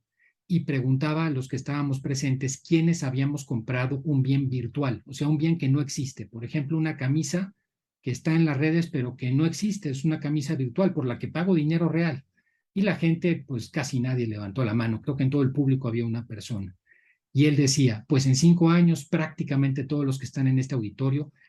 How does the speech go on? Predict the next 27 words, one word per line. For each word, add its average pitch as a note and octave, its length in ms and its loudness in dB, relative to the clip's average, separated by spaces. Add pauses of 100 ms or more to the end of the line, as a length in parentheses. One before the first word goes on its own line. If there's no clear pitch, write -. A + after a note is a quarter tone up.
(120)
estarán C3+ 420 -4
levantando C3 600 0
la A2 100 -4
mano C3+ 320 -2
de A#2+ 80 -8
haber B2+ 240 -6
comprado B2+ 720 -4 (400)
bienes C#3+ 840 -2
que B2 160 -2
no D3+ 220 2
existen E3 500 -2
en A2+ 80 -6
la G#2+ 80 -8
realidad. G#2+ 560 -6 (400)
Ponía C3 240 6
el D3 60 4
ejemplo, C#3+ 500 2
por B2+ 160 -4
ejemplo, C3+ 400 0
de B2+ 180 0
unos C3 360 0
tenis B2 320 -4
Gucci E3+ 360 0
de C#3 140 -2
dos A2 180 -6
mil C3+ 200 2
dólares D#3+ 560 -2